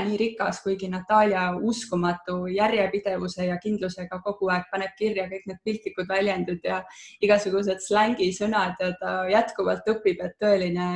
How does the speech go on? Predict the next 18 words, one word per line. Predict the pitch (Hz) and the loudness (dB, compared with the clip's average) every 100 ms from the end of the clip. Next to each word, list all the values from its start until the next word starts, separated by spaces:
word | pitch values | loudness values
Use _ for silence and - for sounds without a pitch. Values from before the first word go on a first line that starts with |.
| 185 | -2
inspiratsioon | 202 - 185 185 - 202 175 170 | -4 -4 -2 -2 2 4 4 0
nagu, | 170 170 170 170 180 | -4 -6 -4 -4 -4
ma | 180 175 | -6 -6
usun, | 180 175 | -6 -6
kõikidele | 185 190 175 165 170 170 - | -4 -6 -8 -10 -8 -8 -8
teistele | 185 - 180 180 | -8 -6 -4 -4
ka. | 185 185 185 - _ _ _ _ _ _ - | -4 -6 -6 -16 _ _ _ _ _ _ -14
Nii | 180 | -14
et, | - _ | -14 _
äh, | 190 180 | -8 -4
väga | 190 196 185 | -2 0 0
äge. | 185 185 180 - _ _ _ _ _ _ _ - - | 0 0 -4 -8 _ _ _ _ _ _ _ -8 -2
Et | 202 | 4
tervitused | 247 247 240 190 190 - | 6 6 2 -2 -4 0
Kristelile | 226 240 202 190 190 190 | 0 2 2 2 2 0
ja | |
Nataljale. | 190 202 220 214 196 254 294 | -2 4 6 6 6 4 4
<laughs> | - 294 339 - 339 | 4 4 4 4 2